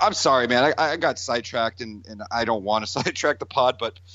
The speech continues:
you ever have those friends that have been asking you for fantasy advice for, like, fifteen years, and they kinda ask the same kinda questions that they've asked a few years ago and still haven't figured it out?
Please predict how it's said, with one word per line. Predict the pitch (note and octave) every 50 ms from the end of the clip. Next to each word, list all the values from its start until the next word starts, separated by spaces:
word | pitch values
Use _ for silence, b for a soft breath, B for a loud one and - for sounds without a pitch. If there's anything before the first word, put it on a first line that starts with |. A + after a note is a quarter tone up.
| b b b b b
you | - -
ever | A3 A3 A#3+
have | A#3+ G#3+
those | G3+ E3+ -
friends | - - - C3+ C3+ C#3 C#3 B2
that | C3 A2+ -
have | C3 A#2
been | G#2+ B2 A2+
asking | A2+ A#2 A2+ - - A#2
you | A#2+ A#2
for | - A2
fantasy | G2 - A2+ A2 A2 - - - A2
advice | G2 F2+ G#2+ G2+ G#2+ G#2 -
for, | - - G#2+
like, | F#2+ F#2 F2+ F2 F2 - -
fifteen | - C3 B2+ - - B2+ A2+ G#2
years, | F#2+ F#2+ G2 G2 G2+ F#2+
and | G#2 F#2
they | F#2+
kinda | - - C3 B2+ B2+
ask | G#2+ G#2 G#2 A2 - -
the | F#2+ F#2+
same | - - - G2+ G2+ G#2 G#2 G2+
kinda | - - A2+ G2+ G2
questions | - - G2+ F#2+ - - G#2+ G#2 F#2
that | F#2 -
they've | G2 F#2 F2+
asked | F#2 F#2 F#2 F2+ - - - B B B B B B B - -
a | -
few | - - - - E3+
years | E3 C#3+ C#3+ D3 C3 C#3
ago | D3 B2 C#3 C#3 D3 D3+
and | - A#2 G#2
still | - - B2 A#2
haven't | B2 B2 A#2 A2+
figured | - B2+ A2+ A#2+ A#2
it | A#2
out? | A#2+ B2+ B